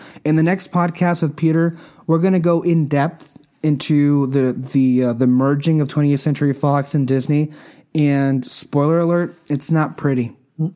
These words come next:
Speaker 1: It's not pretty for a lot of people. Like, it's honestly getting pretty Game of Thrones over there.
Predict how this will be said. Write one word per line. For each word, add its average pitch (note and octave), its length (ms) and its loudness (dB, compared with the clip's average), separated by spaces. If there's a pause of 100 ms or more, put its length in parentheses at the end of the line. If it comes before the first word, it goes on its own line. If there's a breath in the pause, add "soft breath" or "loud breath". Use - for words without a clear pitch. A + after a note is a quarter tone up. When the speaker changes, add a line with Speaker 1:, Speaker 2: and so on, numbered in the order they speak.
(120)
Speaker 1:
It's C#3+ 260 -2
not D#3 260 0
pretty D3+ 260 2
for C#3+ 240 -2
a C3 60 0
lot B2 200 0
of B2 120 -4
people. B2 400 -2
Like, A#2+ 160 -4
it's C3+ 140 -4
honestly D#3 680 0 (760)
getting D#3 320 2
pretty D#3 300 0
Game D3 240 2
of B2 80 -4
Thrones C3+ 380 0
over A2+ 180 0
there. G2+ 260 -4